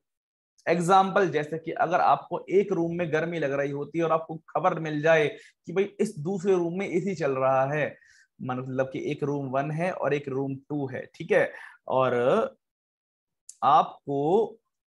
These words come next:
इस रूम में फील हो रहा है कि भाई बहुत ज्यादा गर्मी, क्योंकि यहाँ पे जो टेम्परेचर है वो ज्यादा है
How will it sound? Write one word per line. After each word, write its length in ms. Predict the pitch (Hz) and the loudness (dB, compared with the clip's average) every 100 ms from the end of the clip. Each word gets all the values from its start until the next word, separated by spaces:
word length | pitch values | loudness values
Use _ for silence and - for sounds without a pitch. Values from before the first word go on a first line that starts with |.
| _ _ _ _ _ _ _ - | _ _ _ _ _ _ _ 0
इस 220 | 202 214 | 0 2
रूम 280 | 190 185 180 | -2 -2 -4
में 220 | 180 185 190 | -2 -2 -2
फील 300 | - 180 180 | -4 0 2
हो 100 | 156 | 4
रहा 120 | 147 | 4
है 60 | 151 | 2
कि 100 | - | 0
भाई 160 | 170 190 | 0 0
बहुत 300 | 139 143 139 | 0 -4 0
ज्यादा 200 | 143 185 | 0 0
गर्मी, 360 | 139 123 120 | -2 -4 -4
क्योंकि 200 | 123 151 | -8 -6
यहाँ 160 | 151 139 | -2 -2
पे 100 | 151 | 0
जो 80 | 160 | -4
टेम्परेचर 520 | - 135 147 151 156 | -2 -2 -2 -4 -2
है 40 | 160 | -2
वो 140 | 165 | -2
ज्यादा 340 | 139 135 147 170 | 2 2 4 2
है 180 | 180 | 0